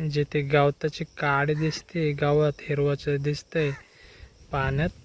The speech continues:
त्याच्या पलीकडच्या साईडला होते ते गेलेले आहेत आता. तर finally गाडीपाशी येऊन पोहोचलेलो आहे. आणि आता पिशवी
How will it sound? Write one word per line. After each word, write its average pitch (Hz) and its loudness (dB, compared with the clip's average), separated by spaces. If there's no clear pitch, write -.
त्याच्या 151 -4
पलीकडच्या 151 0
साईडला 147 -2
होते 147 -4
ते 160 2
गेलेले 143 0
आहेत 123 -6
आता. 120 -10
तर 147 -14
finally 151 -4
गाडीपाशी 131 0
येऊन 139 -2
पोहोचलेलो 175 -4
आहे. 180 -4
आणि 151 -2
आता 143 -4
पिशवी 156 -2